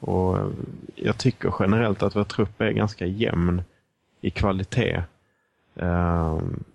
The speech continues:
och att ska man göra ett nyförvärv, så ska man göra det ordentligt. Inte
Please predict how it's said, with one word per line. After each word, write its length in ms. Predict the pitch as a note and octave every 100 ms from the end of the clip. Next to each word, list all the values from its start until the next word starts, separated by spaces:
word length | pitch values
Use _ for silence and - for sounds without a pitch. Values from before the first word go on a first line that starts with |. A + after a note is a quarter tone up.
| _
och 480 | - - F2+ - - - -
att 500 | - F2 - - - - _ _ _ _ _ _ - -
ska 360 | - - G#2+ F#2
man 180 | F#2+ F#2+
göra 160 | G#2
ett 60 | G2
nyförvärv, 400 | G2+ G#2 G2 F2+
så 140 | F#2+
ska 160 | - F2+
man 120 | F#2+
göra 160 | G2+ F#2+
det 60 |
ordentligt. 560 | F2+ G2 - - - E2+
Inte 460 | F#2+ F2+ E2+ F2+